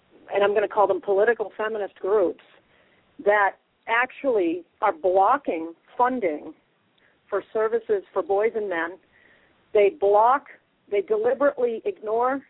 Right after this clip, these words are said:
the research, especially the research done by Doctor Murray Strauss at the, at the U N H Family Research Lab and others who have found that domestic violence is actually equal between men and women, which means that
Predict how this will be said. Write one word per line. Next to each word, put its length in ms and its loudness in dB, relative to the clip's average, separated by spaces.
the 80 -2
research, 560 -2
especially 460 -2
the 100 0
research 540 -4
done 220 -2
by 180 2
Doctor 320 -2
Murray 400 -4
Strauss 380 0
at 160 -4
the, 240 -4
at 120 -8
the 60 -4
U 180 -2
N 80 -4
H 240 -4
Family 260 -6
Research 420 -2
Lab 280 2
and 160 0
others 400 2
who 160 -6
have 160 0
found 520 2
that 160 -2
domestic 500 -4
violence 540 0
is 140 2
actually 560 -4
equal 520 -2
between 360 -8
men 160 -2
and 140 -8
women, 280 -8
which 260 -8
means 300 -8
that 240 2